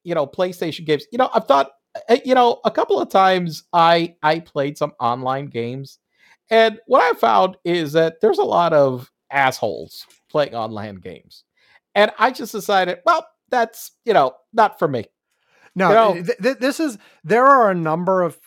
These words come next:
Speaker 2: services at this point where you, you'll get on, like, your video chat or whatever, but then they'll give, like, a,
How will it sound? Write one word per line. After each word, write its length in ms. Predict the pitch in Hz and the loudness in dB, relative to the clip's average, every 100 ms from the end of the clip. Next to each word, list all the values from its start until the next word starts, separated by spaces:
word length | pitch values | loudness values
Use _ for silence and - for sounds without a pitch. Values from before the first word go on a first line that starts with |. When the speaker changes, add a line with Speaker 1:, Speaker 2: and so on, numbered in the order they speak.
| _ | _
Speaker 2:
services 720 | - 156 151 135 - 127 110 | -10 -4 -4 -6 -12 -14 -14
at 80 | 120 | -14
this 160 | 127 | -16
point 280 | - 120 104 | -10 -12 -10
where 220 | 123 117 - _ _ | -10 -10 -10 _ _
you, 200 | 170 240 | -4 -2
you'll 220 | 196 269 | 0 0
get 200 | 254 254 | 2 2
on, 220 | 233 214 190 | 4 2 2
like, 320 | 175 151 - | 0 -2 -4
your 240 | 156 160 | 0 0
video 400 | 131 170 175 147 | 2 -2 0 -2
chat 380 | 131 135 117 113 - | -4 -8 -8 -10 -10
or 120 | 131 | -8
whatever, 520 | 123 120 117 104 101 - - _ - | -6 -4 -6 -8 -16 -20 -20 _ -2
but 260 | 175 143 147 | 0 0 2
then 400 | 214 220 202 165 | 4 6 2 -2
they'll 220 | 151 180 | 0 2
give, 260 | 160 208 185 | 2 0 2
like, 340 | 180 170 - - | 0 0 -6 -6
a, 220 | 156 | -4